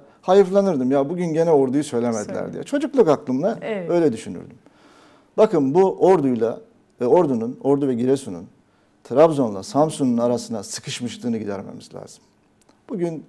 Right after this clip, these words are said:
Speaker 1: e, hava durumunda Ordu'yu veriyor mu, vermiyor mu çok açıkçası da bilmiyorum, takip
Speaker 2: Evet,
Speaker 1: etmiyorum ama
Speaker 2: T R T dışında çok verilmiyor.
Speaker 1: bu sıkışmışlığın giderilmesi lazım. Bütün hizmetlerde, e, bütün
Speaker 2: Hı hı.
Speaker 1: yapılan işlerde önce Trabzon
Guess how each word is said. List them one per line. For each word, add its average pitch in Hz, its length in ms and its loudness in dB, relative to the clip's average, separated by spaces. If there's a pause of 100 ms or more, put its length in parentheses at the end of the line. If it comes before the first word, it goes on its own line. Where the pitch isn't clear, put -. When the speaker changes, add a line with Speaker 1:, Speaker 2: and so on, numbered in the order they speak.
(180)
Speaker 1:
e, 104 40 -18
hava 120 540 0
durumunda 131 460 -2
Ordu'yu 123 520 -4 (200)
veriyor 117 260 -2
mu, 113 140 -4
vermiyor 113 340 -4
mu 127 160 -8
çok - 180 -12
açıkçası - 460 -14
da 135 140 -6 (380)
bilmiyorum, 123 460 -2
takip 104 280 -12
Speaker 2:
Evet, 170 100 -4
Speaker 1:
etmiyorum 208 300 -8
ama 262 100 -2
Speaker 2:
T 311 100 0
R 285 60 -2
T 269 160 -6
dışında 247 240 -8
çok 240 280 -8
verilmiyor. 190 520 -12 (760)
Speaker 1:
bu 202 120 6
sıkışmışlığın 147 680 -2
giderilmesi 110 600 -2
lazım. 90 380 -10
Bütün 214 240 2
hizmetlerde, 120 760 -2 (540)
e, 104 160 -8
bütün 185 200 0
Speaker 2:
Hı 196 40 4
hı. 185 40 2
Speaker 1:
yapılan 131 380 0
işlerde 98 540 -10 (460)
önce 156 320 0
Trabzon 120 580 -2